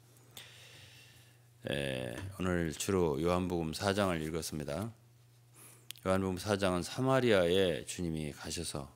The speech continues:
사마리아는, 어, 원래가 이스라엘 땅인데 이제 그, 어,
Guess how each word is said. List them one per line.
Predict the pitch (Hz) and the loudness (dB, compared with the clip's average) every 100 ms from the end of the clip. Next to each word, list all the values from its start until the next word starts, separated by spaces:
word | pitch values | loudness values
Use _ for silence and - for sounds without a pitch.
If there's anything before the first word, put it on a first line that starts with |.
| - | -20
사마리아는, | - - 117 127 113 90 80 90 76 - - - - - - - - - | -12 -2 2 4 4 2 2 -2 -4 -8 -20 -20 -16 -14 -12 -14 -12 -4
어, | 76 76 71 69 64 64 57 - - - - | -2 0 0 -2 -4 -6 -10 -14 -20 -20 -8
원래가 | 78 101 113 117 113 90 80 | -2 4 6 8 10 8 6
이스라엘 | 90 107 107 95 | 2 4 4 4
땅인데 | 98 117 117 82 71 123 - - _ - - - - - _ - | 2 2 0 0 -2 -4 -10 -20 _ -20 -20 -20 -20 -20 _ -12
이제 | 76 80 76 69 64 69 71 - - | -4 -2 -2 -2 -4 -8 -14 -20 -10
그, | 73 65 60 62 64 - - _ - - _ - - - - - _ | -6 -6 -8 -10 -14 -20 -20 _ -20 -20 _ -20 -20 -20 -20 -20 _
어, | 62 65 65 62 58 55 55 53 - | -8 -6 -4 -6 -8 -12 -16 -20 -20